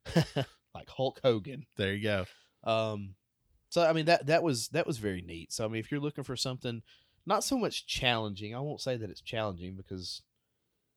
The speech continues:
Speaker 1: it's, it's not a hard game.
Speaker 2: If you're a wrestling fan,
Speaker 1: I mean, if you're a wrestling fan,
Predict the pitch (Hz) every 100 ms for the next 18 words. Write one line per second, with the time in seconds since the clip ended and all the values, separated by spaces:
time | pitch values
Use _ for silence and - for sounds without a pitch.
0 | _ _ _ - 123 - - 113 - 98
1 | 123 107 - - - 85 87 110 123 120
2 | 120 147 151 143 - 190 131 127 131 147
3 | 131 - 139 139 143 - 170 180 160 160
4 | 104 98 - 85 -